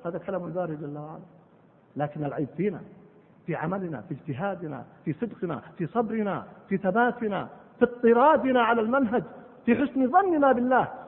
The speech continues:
"وذلكم ظنكم الذي ظننتم بربكم أرداكم فأصبحتم من الخاسرين". سوء الظن بالله هو الذي يرضي،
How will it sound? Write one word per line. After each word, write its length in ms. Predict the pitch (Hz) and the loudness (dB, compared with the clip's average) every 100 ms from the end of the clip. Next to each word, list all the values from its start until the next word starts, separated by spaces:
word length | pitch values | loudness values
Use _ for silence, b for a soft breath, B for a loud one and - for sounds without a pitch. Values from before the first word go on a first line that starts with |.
| - 156 | -10 -4
"وذلكم 460 | 151 196 175 170 | -2 -2 -2 -4
ظنكم 400 | 196 214 196 202 | -2 -2 -4 -4
الذي 300 | 196 180 214 | -4 -2 0
ظننتم 560 | 196 196 233 190 202 185 | 2 2 2 0 -2 0
بربكم 580 | 196 214 180 202 196 175 | 0 -2 -4 -6 -8 -4
أرداكم 760 | 190 165 139 208 208 - 180 127 107 - - - - | -4 -4 2 6 6 4 -2 -4 -8 -16 -20 -20 -8
فأصبحتم 580 | 185 - - 311 320 170 | -6 0 2 2 2 -6
من 120 | 147 | -6
الخاسرين". 440 | 120 - 113 117 110 B | -6 -8 -12 -14 -20 B
سوء 220 | - 320 | 0 4
الظن 340 | 285 - 370 370 | 4 6 4 4
بالله 400 | 339 330 381 453 - - | 2 6 8 6 2 2
هو 60 | |
الذي 220 | 285 247 208 | 4 4 4
يرضي، 320 | 185 131 | 2 2